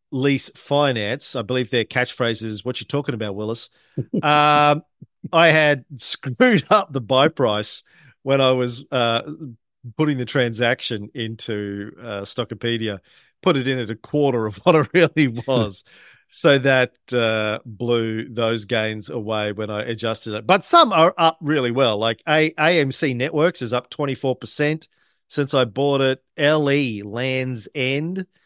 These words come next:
Speaker 1: is up twenty-six percent. Gas, Stealth Gas, G A S S, is up thirty-four percent. Um, pretty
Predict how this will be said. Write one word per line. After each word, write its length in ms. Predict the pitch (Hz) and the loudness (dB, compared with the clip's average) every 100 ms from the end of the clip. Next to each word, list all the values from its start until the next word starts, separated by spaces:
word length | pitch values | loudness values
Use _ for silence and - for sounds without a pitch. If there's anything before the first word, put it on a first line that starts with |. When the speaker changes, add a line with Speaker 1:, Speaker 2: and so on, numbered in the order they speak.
| _ _ _ - | _ _ _ -8
Speaker 1:
is 260 | 123 104 | -6 -2
up 260 | 123 120 - | 0 0 -2
twenty-six 680 | - 143 127 107 - 196 - | -8 -6 -6 -8 -10 -10 -10
percent. 800 | - 139 - 160 156 156 - - _ _ _ _ _ _ _ 135 | -10 -10 -2 -2 -2 -6 -14 -16 _ _ _ _ _ _ _ -8
Gas, 720 | 107 156 202 123 - - - _ _ _ _ | 0 4 4 4 0 -12 -14 _ _ _ _
Stealth 500 | - - 151 175 - | -18 0 2 0 -2
Gas, 380 | 123 104 101 - | -2 -2 -4 -8
G 180 | 143 135 | -2 0
A 80 | |
S 360 | 123 120 110 107 | 0 0 -4 -2
S, 380 | 120 101 - - | -2 -2 -6 -12
is 160 | 127 110 | -10 -6
up 160 | 117 - | -6 -8
thirty-four 880 | - - 147 135 110 _ - 170 170 | -6 0 2 2 -4 _ -2 0 0
percent. 600 | 117 - 101 90 - - _ _ _ _ _ _ | -6 -8 -10 -12 -18 -20 _ _ _ _ _ _
Um, 640 | 113 107 110 110 110 110 - _ _ | -6 -2 -2 -2 -2 -6 -12 _ _
pretty 360 | 120 107 98 | -6 -6 -10